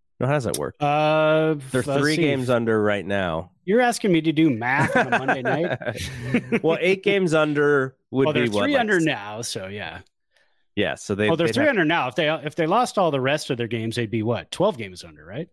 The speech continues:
Speaker 1: Yeah, yeah.
Speaker 2: That's math. That's
Speaker 1: There you
Speaker 2: math.
Speaker 1: go.
Speaker 2: I got it.
Speaker 1: All right. That is it. Uh, I know you're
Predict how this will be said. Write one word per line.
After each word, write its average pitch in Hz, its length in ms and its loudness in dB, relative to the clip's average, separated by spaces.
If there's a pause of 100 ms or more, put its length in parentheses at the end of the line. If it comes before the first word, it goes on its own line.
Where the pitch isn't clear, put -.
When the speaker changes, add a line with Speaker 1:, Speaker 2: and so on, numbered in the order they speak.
(180)
Speaker 1:
Yeah, 101 360 -4
yeah. 73 180 -10 (440)
Speaker 2:
That's - 300 -4
math. 87 340 -12 (260)
That's 110 140 -6
Speaker 1:
There 76 100 -2
you - 60 -8
Speaker 2:
math. 52 100 -6
Speaker 1:
go. - 120 -14 (560)
Speaker 2:
I 110 80 -10
got 82 200 -12
it. - 100 -18 (100)
Speaker 1:
All 190 80 4
right. 165 260 2 (640)
That 175 180 2
is 151 140 0
it. 180 220 4 (140)
Uh, 139 220 2
I 143 100 -2
know 170 180 4
you're 165 280 2